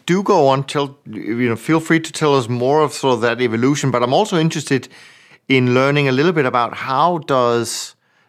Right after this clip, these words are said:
how does that change a firm becoming part of bigger and bigger organizations, maybe even with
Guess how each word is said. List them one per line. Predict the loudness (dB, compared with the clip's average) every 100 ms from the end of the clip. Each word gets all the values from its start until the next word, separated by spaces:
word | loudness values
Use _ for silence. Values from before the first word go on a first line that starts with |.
| _ _ -8
how | -6
does | -4
that | -2 -4
change | -2 0 2 0 -4
a |
firm | -2 0 2 0 -2 -6 -10 _ _ _ _ _ _ _ _ 0
becoming | 2 2 0 0 2 0 -2
part | -4 -6 0 2 2 -2 -4
of | 0 2 0 -2 -14 _
bigger | 0 2 0 0 0
and | -4 -8 -2
bigger | 0 0 0 0 0
organizations, | -2 -4 -2 -2 -2 -2 -2 -2 -6 -4
maybe | 0 0 2
even | 0 0 -2 0
with | 2 0